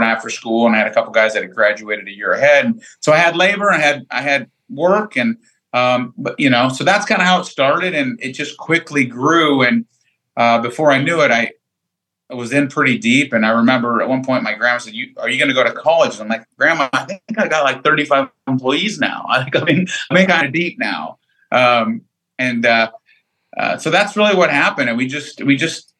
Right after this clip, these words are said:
we were, we just were out there hustling and hustling and hustling and knocking on every door and, um, asking for opportunities. And we were doing good work, and, um, but we were doing all kinds of stuff, you know, as any small company does. We were,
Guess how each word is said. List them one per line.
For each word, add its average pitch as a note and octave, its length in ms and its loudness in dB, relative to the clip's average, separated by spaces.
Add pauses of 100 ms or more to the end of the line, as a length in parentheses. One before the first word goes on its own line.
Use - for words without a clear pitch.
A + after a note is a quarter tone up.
(440)
we C#3 100 2
were, D3 300 6
we C#3+ 120 6
just D#3+ 220 0
were C3+ 100 4
out C#3 200 2
there B2+ 120 2
hustling B2+ 440 0
and G#2+ 360 -4
hustling A#2+ 400 -2
and G#2+ 160 -8
hustling G#2+ 380 -2
and G2+ 100 -14
knocking A#2 320 0
on A2 140 -2
every A2+ 240 0
door A2 400 2
and, G2+ 240 -2 (300)
um, G#2+ 200 0
asking A#2 320 -2
for A2+ 140 2
opportunities. A2 880 0
And G#2 80 -4
we A2 100 4
were A2 120 0
doing A2 260 2
good C#3+ 140 2
work, B2+ 360 2 (140)
and, F#2+ 360 0
um, F#2+ 560 4
but C3 220 0
we C#3+ 80 2
were C3 100 2
doing C3 180 4
all A2+ 200 4
kinds G#2+ 300 -4
of - 80 -18
stuff, G#2 400 0
you G#2+ 80 -6
know, G#2 220 -4 (260)
as A#2+ 240 0
any D#3+ 180 2
small C3 300 4
company A#2 340 0
does. A2+ 340 2
We B2 140 -2
were, B2 240 -6